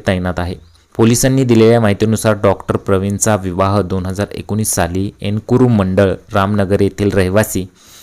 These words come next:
कुमारी हिच्याशी झाला. त्यावेळी डॉक्टर प्रवीण हे हैदराबाद येथील एका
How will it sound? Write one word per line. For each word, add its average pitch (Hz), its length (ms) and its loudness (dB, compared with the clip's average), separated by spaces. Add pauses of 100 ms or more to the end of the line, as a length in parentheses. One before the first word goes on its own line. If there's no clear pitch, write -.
(380)
कुमारी 113 320 2
हिच्याशी 117 480 -2
झाला. 90 300 -2 (1300)
त्यावेळी 131 300 4
डॉक्टर 127 380 0
प्रवीण 117 400 0
हे 120 180 2
हैदराबाद 104 640 2
येथील 101 400 0
एका 98 320 -4